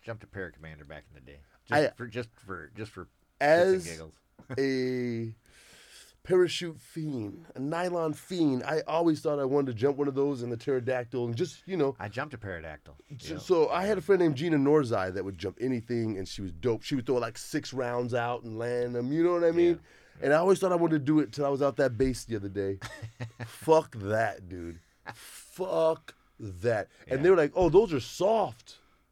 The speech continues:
Speaker 1: Yeah. Yeah, no, I got, I got a Paracommander and a pterodactyl jump, and yeah.
Speaker 2: Really?
Speaker 1: Yep, and they're, yeah, they're
Speaker 2: They're
Speaker 1: bullshit.
Speaker 2: brutal.
Speaker 1: <laughs> Yeah,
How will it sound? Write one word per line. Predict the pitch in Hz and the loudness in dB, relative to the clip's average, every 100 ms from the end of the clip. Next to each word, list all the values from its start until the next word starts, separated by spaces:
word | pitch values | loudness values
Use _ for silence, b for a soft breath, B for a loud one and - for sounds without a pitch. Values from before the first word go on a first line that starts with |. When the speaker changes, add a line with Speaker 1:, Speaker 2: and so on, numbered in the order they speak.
| _ | _
Speaker 1:
Yeah. | 80 76 - _ - | -18 -18 -20 _ -18
Yeah, | 85 87 | -14 -12
no, | 82 87 82 | -12 -14 -12
I | 82 | -10
got, | 101 104 - _ b b | -8 -10 -10 _ b b
I | 95 | -10
got | 110 104 | -6 -4
a | |
Paracommander | 92 - 110 107 107 104 101 104 95 80 | -6 -6 -8 -8 -10 -8 -6 -6 -6 -10
and | 87 87 82 80 78 80 | -12 -10 -10 -12 -14 -14
a | 78 - | -16 -14
pterodactyl | - 85 78 76 - | -10 -8 -8 -12 -14
jump, | 69 71 69 - | -18 -16 -16 -16
and | 73 73 69 65 | -14 -14 -14 -10
yeah. | 98 | -2
Speaker 2:
Really? | 165 143 113 98 | 0 2 -2 -6
Speaker 1:
Yep, | 80 - | -10 -14
and | 82 85 | -16 -14
they're, | 87 76 _ _ | -14 -16 _ _
yeah, | 78 73 | -16 -16
they're | 69 _ | -18 _
Speaker 2:
They're | 85 | -16
Speaker 1:
bullshit. | 78 80 139 147 | -14 -8 -4 -4
Speaker 2:
brutal. | 190 247 151 95 - | -2 0 0 -2 -12
Speaker 1:
<laughs> | - - | -14 -8
Yeah, | 156 | -8